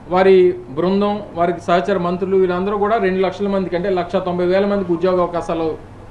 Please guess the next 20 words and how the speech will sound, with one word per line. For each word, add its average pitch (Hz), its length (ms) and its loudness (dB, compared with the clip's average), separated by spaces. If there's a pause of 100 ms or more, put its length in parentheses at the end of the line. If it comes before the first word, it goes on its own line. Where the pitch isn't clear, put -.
(200)
కల్పించబోతున్నాం 175 800 0
అనేటువంటి 160 320 -6 (120)
మాట 220 180 0 (380)
వారు 175 220 4
చెప్తా 147 280 -4
ఉన్నారు. 120 200 -10 (2000)
నాకు 214 220 6
తెలిసి 226 220 2 (120)
Google-కి 220 440 0 (2250)
ప్రపంచవ్యాప్తంగా 226 840 4
ఉన్నటువంటి 208 600 0 (100)
వారి 190 240 4 (200)
డెవలప్‌మెంట్ 185 440 0
సెంటర్స్‌లో 170 360 -6
కానీ, 170 360 -4 (760)
లేదా 180 180 6
రీసెర్చ్ 180 380 0
సెంటర్స్‌లో 175 480 -2
కానీ, 196 320 -2 (140)
లేదా, 190 220 4